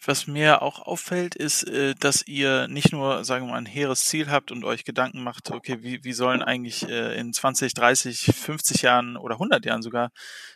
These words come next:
äh, wie, wie soll da eigentlich mit, mit, äh, Eigentum in Unternehmen umgegangen werden, sondern, ähm,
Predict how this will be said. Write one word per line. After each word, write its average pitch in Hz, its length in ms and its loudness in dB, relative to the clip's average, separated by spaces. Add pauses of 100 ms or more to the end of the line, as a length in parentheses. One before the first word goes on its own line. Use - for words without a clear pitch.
(100)
äh, 113 160 -10
wie, 117 200 -10
wie 131 120 -6
soll 135 180 4
da 131 80 4
eigentlich 123 320 -2
mit, 123 280 -8
mit, 123 320 -12
äh, 113 180 -8 (100)
Eigentum 131 560 -2
in 123 160 -8
Unternehmen 120 720 -10
umgegangen 139 500 -12
werden, 135 280 -4
sondern, 120 340 -4 (440)
ähm, 117 480 -6